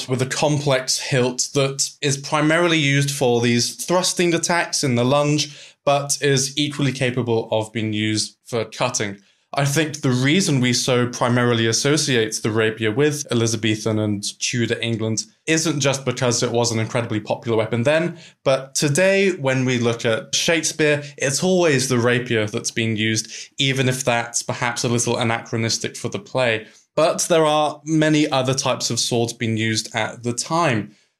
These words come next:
Particularly popular in England as well is something called a backsword. Now, this is a single-edged sword, like the rapier, it has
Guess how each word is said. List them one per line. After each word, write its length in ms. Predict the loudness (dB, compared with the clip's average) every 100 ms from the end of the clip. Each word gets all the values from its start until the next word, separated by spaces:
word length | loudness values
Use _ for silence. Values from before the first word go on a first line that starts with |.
| _ _
Particularly 960 | -6 -2 0 0 0 2 4 4 2 0
popular 480 | -2 -4 -2 0 2
in 100 | 2
England 280 | 2 0 0
as 220 | -2 0
well 320 | 2 2 0
is 220 | -2 -2
something 440 | -2 -2 -2 -4 -4
called 340 | -2 0 -2 -8 -10 -6
a 60 | -4
backsword. 800 | 0 0 0 -4 0 -2 -2 -4
Now, 120 | -2 2
this 220 | 2 0
is 140 | -2
a 100 | -2
single-edged 720 | -2 0 0 2 2 2 0 -2
sword, 400 | 0 0 0 -4 -18 -20 -12 0
like 220 | 0 2
the 100 | 0
rapier, 460 | 2 2 2 2 2
it 80 | 2
has 720 | 2 2 2 0 -2 -6